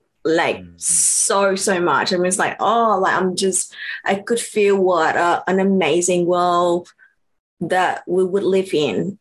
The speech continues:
Speaker 1: if men and women kinda unhook from this conditioning and from each other around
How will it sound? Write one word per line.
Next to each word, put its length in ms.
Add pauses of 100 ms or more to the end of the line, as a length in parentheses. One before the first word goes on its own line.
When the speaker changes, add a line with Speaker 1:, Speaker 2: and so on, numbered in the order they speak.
Speaker 1:
if 580 (420)
men 480
and 300
women 360
kinda 420
unhook 720 (1040)
from 260
this 260
conditioning 800
and 180
from 160
each 300
other 220
around 920